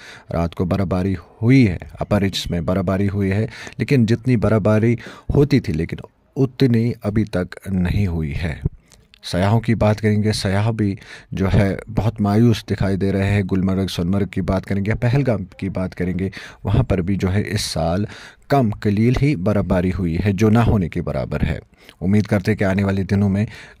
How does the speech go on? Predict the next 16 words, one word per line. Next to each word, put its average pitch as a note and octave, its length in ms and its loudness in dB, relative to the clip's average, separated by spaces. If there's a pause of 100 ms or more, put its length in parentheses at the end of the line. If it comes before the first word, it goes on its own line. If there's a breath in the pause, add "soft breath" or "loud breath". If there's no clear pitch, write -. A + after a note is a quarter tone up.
कश्मीर G2 420 2
में A#1 140 -6
एक E2 180 -4
बार F#2 200 0
फिर F#2+ 220 -2
वैसे G2+ 420 2
ही A#2+ 120 4
बर्फ़बारी F#2 460 0
जैसे F2 280 -2
पहले G2+ 440 0 (100)
हुआ D2+ 140 -2
करती D#2 320 -6
थी, F2 120 -6
ताकि F#2 300 -4
यहाँ F#2 220 0
सयाह F#2+ 360 -2